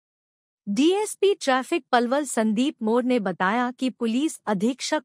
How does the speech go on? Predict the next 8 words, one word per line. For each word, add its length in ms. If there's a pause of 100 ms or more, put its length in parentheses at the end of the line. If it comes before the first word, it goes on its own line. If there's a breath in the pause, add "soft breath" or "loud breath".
पलवल 340
लोकेंद्र 600
सिंह 300 (100)
आईपीएस 680
द्वारा 400
जिला 320
पुलिस 440
को 140